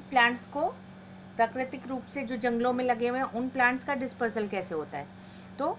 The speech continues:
कुछ plants का dispersal, यानी कुछ plants जो होते हैं उनको, अ, wind बिखेर देती है इधर उधर, कुछ को water, कुछ को human beings और कुछ को animals disperse कर देते हैं, और कुछ जो होते हैं खुद ही explode होके, अ,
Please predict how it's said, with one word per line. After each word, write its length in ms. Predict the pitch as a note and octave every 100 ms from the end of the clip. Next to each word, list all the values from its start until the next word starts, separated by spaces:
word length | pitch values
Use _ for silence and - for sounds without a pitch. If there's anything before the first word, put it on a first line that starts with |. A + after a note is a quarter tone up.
| -
कुछ 160 | D4+ -
plants 380 | C4 A#3+ C4
का 100 | -
dispersal, 640 | C4+ B3+ A#3 B3+ B3+ C#4+ F#4+ - - -
यानी 260 | G3+ G#3 A#3
कुछ 220 | C4+ C4+
plants 400 | - A#3 A#3+ A3+
जो 140 | B3 B3
होते 220 | A#3+ C4
हैं 80 | C4
उनको, 260 | B3 A#3+
अ, 460 | A3+ G#3 A#3 A3+ G#3+ F#3
wind 260 | F#3+ A#3 A#3+
बिखेर 360 | B3 B3 B3 A#3+
देती 260 | B3 C4
है 60 | C4+
इधर 220 | B3 C4
उधर, 240 | B3+ F4 E4 - - - - -
कुछ 180 | A#3+ A3+
को 160 | B3+ A3+
water, 500 | F#3 G3+ G3+ C4+ - -
कुछ 160 | A#3
को 160 | - C4
human 500 | G#3+ G#3 G3+ C4 F4+
beings 360 | D4 D4+ - -
और 120 | A3 B3+
कुछ 240 | D4 -
को 120 | - A3
animals 500 | G#3+ G3+ G3 F#3 F3+ -
disperse 420 | F#3+ F#3+ F3 D#3+
कर 160 | - D3
देते 300 | C#3+ C#3+ C#3+
हैं, 100 | D3 - - - -
और 180 | A3+ -
कुछ 240 | D4+ D4+ -
जो 100 | C#4
होते 200 | A#3 B3
हैं 140 | D4
खुद 200 | - C4
ही 120 | D4+ -
explode 440 | A3 - A#3 G#3+
होके, 260 | G3+ F#3 A#3
अ, 800 | G#4+ - - - - G#3 G#3 G3+